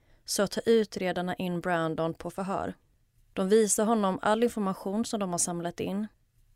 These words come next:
Till exempel att inga övervakningskameror fångat varken honom eller kidnapparna under den påstådda attacken. Att de inte hade hittat de här S M S-en och samtalen som Brandon menade skulle finnas i telefonen.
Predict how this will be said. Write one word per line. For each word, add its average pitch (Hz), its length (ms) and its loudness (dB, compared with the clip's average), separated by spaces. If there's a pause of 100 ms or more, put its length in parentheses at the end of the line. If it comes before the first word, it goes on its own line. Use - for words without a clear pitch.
(340)
Till 202 140 -2
exempel 196 540 2
att 190 140 -2
inga 190 380 -2
övervakningskameror 180 1080 0
fångat 180 420 -4
varken 170 320 -4
honom 196 580 0
eller 185 340 -2
kidnapparna 185 760 -2 (200)
under 170 300 0
den 165 100 0
påstådda 160 540 -4
attacken. 165 540 -8 (880)
Att 190 180 -4
de 190 140 -2
inte 208 380 0
hade 202 120 2
hittat 214 360 -2
de 185 120 -4
här 175 140 0
S 165 200 2
M 185 100 -2
S-en 196 440 2
och 170 80 0
samtalen 180 720 0
som 185 200 -2
Brandon 165 440 0
menade 160 340 -2
skulle 165 220 -2
finnas 170 400 -4
i 170 40 -8
telefonen. 170 680 -6